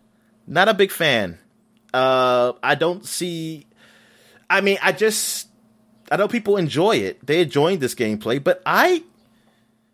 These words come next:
just, I don't see it. And, like, the way they describe it, I, I, like, when I play, it's like, I, I don't know why it's just fun.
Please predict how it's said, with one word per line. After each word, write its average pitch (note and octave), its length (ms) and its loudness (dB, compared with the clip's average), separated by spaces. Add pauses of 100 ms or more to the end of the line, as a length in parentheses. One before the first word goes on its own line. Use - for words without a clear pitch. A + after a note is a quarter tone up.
(380)
just, G#3+ 420 0 (720)
I F#3 120 2
don't F#3+ 140 4
see E4 240 2
it. - 220 -4 (420)
And, E3+ 200 2
like, E3+ 320 0
the E3 100 0
way F#3+ 140 4
they G3+ 80 4
describe A3 460 0
it, D#3+ 120 2
I, F3 180 2
I, C#3+ 200 -4 (300)
like, D#3+ 220 0
when D#3+ 120 2
I E3 60 4
play, A#3+ 220 4
it's A#3 100 -2
like, - 120 -10
I, - 140 -6 (380)
I A#3+ 100 -6
don't B3 160 -2
know A#3+ 100 4
why G#3 280 2
it's F3+ 120 0
just F#3 200 -4
fun. D3 360 -2